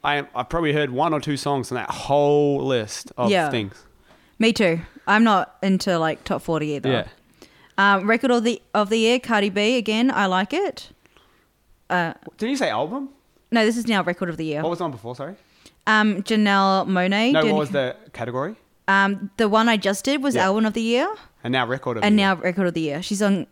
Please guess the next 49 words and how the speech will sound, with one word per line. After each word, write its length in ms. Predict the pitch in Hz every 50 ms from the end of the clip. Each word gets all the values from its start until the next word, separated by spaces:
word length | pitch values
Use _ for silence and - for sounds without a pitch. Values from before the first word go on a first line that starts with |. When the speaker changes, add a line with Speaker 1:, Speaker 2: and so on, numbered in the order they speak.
| _ _
Speaker 2:
She 140 | - - 220
Speaker 1:
I 20 |
don't 60 | 214 202 143
Speaker 2:
got 100 | 165 180
Speaker 1:
get 20 |
it. 160 | 143 - - - - - _ _ _ _ _ _ _
Are 60 | - 131
they 100 | 156 165
not 180 | 165 165 160
the 60 | 143
same 200 | 120 147 139 127
thing? 260 | 113 123 131 170 233 - _ -
Speaker 2:
No, 140 | 285 339
an 80 | 320 269
album's, 460 | 240 285 339 349 349 277 254 240 -
like, 380 | 240 233 226 220 214 208 202 - _ _ _ _ _ _ _ _ _ -
twelve 300 | - - 240 247 240 -
songs. 520 | - 233 247 262 220 156 160 160 170 202 -
Wait, 100 | 208 190
this 100 | 214 202
is 100 | 202 202
just, 140 | 214 -
like, 120 | 214 190 185
the 80 | 208
one 220 | 180 190 190 190 185
song. 420 | - 190 170 139 135 160 180 190 - - - - -
Speaker 1:
Oh, 420 | 123 131 131 131 131 131 127 123
so 120 | 120 - 135
it's, 80 | 131
like, 100 | 127 117 -
song 260 | - - 117 123 123
of 80 | 113 110
the 60 | 107
year. 240 | 101 95 90 95 104
Speaker 2:
Yeah. 240 | 220 214 165 135 - -
Speaker 1:
Okay, 220 | 104 101 87 87 85
sorry. 140 | - - -
Speaker 2:
Song 120 | 247 233 233
of 40 | 214
the 80 | 196
year. 280 | 185 180 175 170 175 170 -
Speaker 1:
Yeah. 160 | 107 190 - - - - _ -
Speaker 2:
Uh, 560 | 196 196 202 196 190 190 190 185 185 180 - - - - - - - - - - - - - -
Cardi 220 | - 247 240 226 226
B, 180 | 214 226 214
I 60 | 202 185
Like 240 | 185 185 208 233
It. 300 | 320 359 381 311 - - _ _ _ -
Speaker 1:
Yeah. 200 | 117 107 107